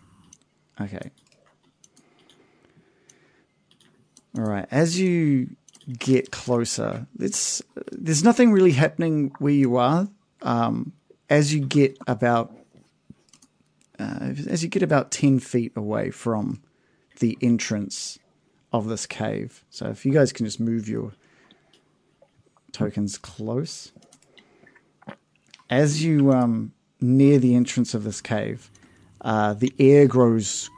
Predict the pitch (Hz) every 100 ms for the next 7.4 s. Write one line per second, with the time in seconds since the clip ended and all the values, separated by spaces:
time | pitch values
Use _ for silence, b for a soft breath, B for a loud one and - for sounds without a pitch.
0 | - - 120 110 107 98 127 _ _ _
1 | _ 123 113 107 110 _ - - - -
2 | 151 131 143 139 123 139 135 151 127 -
3 | - 127 117 107 B B B - 123 -
4 | 135 123 127 113 110 113 - - _ _
5 | _ - - 143 127 117 120 123 123 120
6 | 113 110 113 113 110 113 117 120 110 -
7 | - 117 104